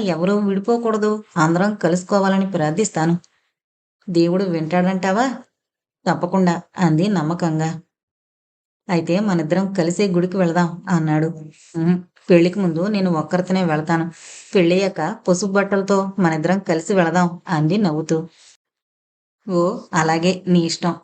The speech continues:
"అయితే ఎప్పుడు వెళ్ళమంటారు?" ఉత్సాహంగా అడిగింది. "రేపు తెల్లవారుజామున కారు ఏర్పాటు చేస్తాను, వెళ్ళి వెంటనే తిరిగొచ్చేయ్," అన్నాడు. "ఓ," అంది ఉత్సాహంగా. ఆ రాత్రంతా ఆమెకు నిద్ర పట్టలేదు.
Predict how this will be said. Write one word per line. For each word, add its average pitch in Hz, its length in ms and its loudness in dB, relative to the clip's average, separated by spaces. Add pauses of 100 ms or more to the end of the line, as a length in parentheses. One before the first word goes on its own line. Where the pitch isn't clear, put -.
(540)
"అయితే 160 280 0
ఎప్పుడు 180 220 2
వెళ్ళమంటారు?" 190 640 0 (300)
ఉత్సాహంగా 185 540 2
అడిగింది. 165 380 0 (520)
"రేపు 190 260 2
తెల్లవారుజామున 185 800 0
కారు 175 420 0
ఏర్పాటు 180 400 -2
చేస్తాను, 170 480 0 (240)
వెళ్ళి 165 280 4
వెంటనే 175 340 -2
తిరిగొచ్చేయ్," 180 600 0 (100)
అన్నాడు. 156 380 0 (560)
"ఓ," 170 120 4 (380)
అంది 170 320 2
ఉత్సాహంగా. 156 640 0 (640)
ఆ 214 160 2
రాత్రంతా 175 600 -2 (220)
ఆమెకు 185 320 0
నిద్ర 160 240 0
పట్టలేదు. 160 440 -2